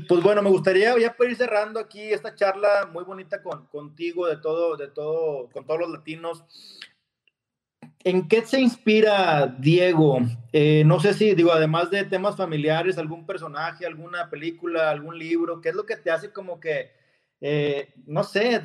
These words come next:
tus películas favoritas, tus libros favoritos, hay algo que te inspire algún personaje para, para, para como prototipo o ideal?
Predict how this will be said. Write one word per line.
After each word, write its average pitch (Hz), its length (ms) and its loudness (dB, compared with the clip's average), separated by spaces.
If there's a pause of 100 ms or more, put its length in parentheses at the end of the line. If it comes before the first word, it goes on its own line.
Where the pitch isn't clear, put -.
tus 156 140 -4
películas 156 440 0
favoritas, 151 540 0
tus 156 120 0
libros 180 180 2
favoritos, 165 500 0
hay 170 160 4
algo 233 200 2
que 233 120 0
te 185 120 -12
inspire 175 400 -2
algún 190 240 -2
personaje 175 520 -4
para, 139 440 -2
para, 127 720 -2 (360)
para 131 520 -4 (320)
como 190 200 0
prototipo 151 560 -2
o 170 260 4
ideal? 131 580 -2